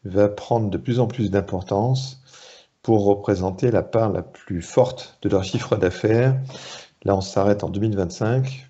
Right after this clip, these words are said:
mais, euh, on peut poursuivre les, les tendances. Donc, c'est pour eux un enjeu, euh, extrêmement important.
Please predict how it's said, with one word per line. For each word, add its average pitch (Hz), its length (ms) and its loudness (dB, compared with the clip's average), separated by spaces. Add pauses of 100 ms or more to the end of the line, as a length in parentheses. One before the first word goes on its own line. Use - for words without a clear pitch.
mais, 104 460 0
euh, 90 300 -4
on 85 100 -4
peut 101 180 -2
poursuivre 95 640 0
les, 85 260 0
les 85 160 0
tendances. 104 1040 0 (160)
Donc, 104 180 -2
c'est 110 500 4
pour 104 380 2
eux 127 200 4 (680)
un 92 160 0
enjeu, 98 280 2
euh, 101 560 0
extrêmement 110 600 0
important. 117 560 -2